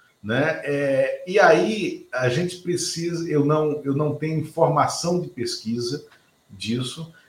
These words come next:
né? Mas aí eu preciso ver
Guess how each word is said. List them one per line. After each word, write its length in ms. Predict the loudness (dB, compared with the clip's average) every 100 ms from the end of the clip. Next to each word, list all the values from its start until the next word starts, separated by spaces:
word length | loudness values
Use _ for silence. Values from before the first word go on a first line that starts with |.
| _
né? 360 | -2 2 2 0
Mas 360 | 4 6 8 8
aí 280 | 6 6
eu 220 | 8 6 6
preciso 640 | 2 0 0 0 0 0
ver 640 | 2 10 12 10 6 -4